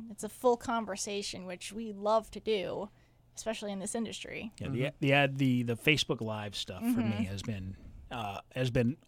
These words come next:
Speaker 2: awesome, uh, for s-, getting the word out and actually, uh, you know, trying to, the best we can to talk to the people who, you know, answering their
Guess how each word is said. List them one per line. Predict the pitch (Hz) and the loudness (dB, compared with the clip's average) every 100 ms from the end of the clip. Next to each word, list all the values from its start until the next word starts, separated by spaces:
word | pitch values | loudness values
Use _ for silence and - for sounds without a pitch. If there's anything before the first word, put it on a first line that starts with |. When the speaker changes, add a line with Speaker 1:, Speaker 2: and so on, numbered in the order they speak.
| - | 2
Speaker 2:
awesome, | 147 - - 110 104 - - | 4 6 4 2 0 -8 -8
uh, | 139 113 107 | -4 -4 -4
for | - 110 | -2 0
s-, | - - - _ - - | 2 0 -4 _ -14 2
getting | 156 139 135 | 4 6 4
the | |
word | 123 156 165 | 4 4 4
out | 156 151 - - - - _ - | 4 2 -2 -16 -20 -20 _ -2
and | 240 | 0
actually, | - - 220 220 | 0 0 0 0
uh, | 508 | 0
you | 233 | 0
know, | 185 240 _ - - | 0 -2 _ -18 0
trying | 190 208 254 202 | 4 4 4 4
to, | |
the | 190 175 | 4 4
best | 170 151 - | 4 2 4
we | 180 | 4
can | 151 143 170 | 6 6 4
to | |
talk | 165 143 139 - | 6 4 4 4
to | 156 | 4
the | 131 | 6
people | 147 170 151 | 2 6 8
who, | 156 143 143 - _ - | 8 8 4 -2 _ -2
you | 147 | 0
know, | 147 | 4
answering | 160 170 175 160 | 4 6 6 6
their | 135 143 151 | 4 4 2